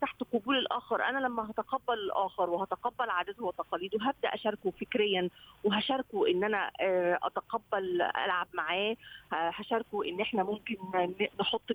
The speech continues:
جدول دراسي مع بعض، يبقى أنا هنا علمته المشاركة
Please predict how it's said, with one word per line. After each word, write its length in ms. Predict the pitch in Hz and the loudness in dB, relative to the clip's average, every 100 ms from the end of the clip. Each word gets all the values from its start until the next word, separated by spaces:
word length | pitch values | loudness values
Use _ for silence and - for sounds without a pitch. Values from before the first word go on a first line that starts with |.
| 202 | 0
جدول 300 | 208 202 190 | 2 2 2
دراسي 360 | 180 202 - 196 | 2 2 -2 -2
مع 140 | 170 | 0
بعض، 240 | 170 226 233 | 2 0 -2
يبقى 200 | - - | -4 -6
أنا 200 | 190 185 | -6 -4
هنا 80 | 208 | -4
علمته 500 | 175 165 214 - - 349 | -4 -4 -6 -12 -12 -10
المشاركة 640 | 349 339 240 254 - | -8 -4 -2 -2 -2